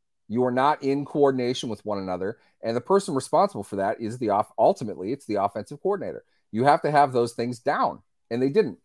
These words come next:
Today, it wasn't that because I don't think they even tried, considering the speed of, of, uh, San Francisco's linebackers. By the way, is Fred Warner not, like, one of the three best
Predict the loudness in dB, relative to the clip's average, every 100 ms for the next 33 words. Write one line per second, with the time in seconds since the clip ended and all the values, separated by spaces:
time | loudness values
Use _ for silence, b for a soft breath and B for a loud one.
0 | _ _ 2 6 8 6 4 4 2 -2
1 | -2 0 0 -2 -4 0 0 0 -2 -4
2 | -4 -4 -6 0 2 2 0 -8 _ -12
3 | -10 -8 -8 -8 -10 -4 -2 0 0 -2
4 | -6 -6 -6 -6 -12 _ _ _ _ -2
5 | 0 0 -2 -4 -8 -8 -4 -2 0 0
6 | 0 -2 -4 -12 b b 4 6 6 4
7 | 2 4 4 4 4 2 2 2 2 2
8 | 2 -2 0 0 -2 -2 -8 -4 -4 0
9 | 0 0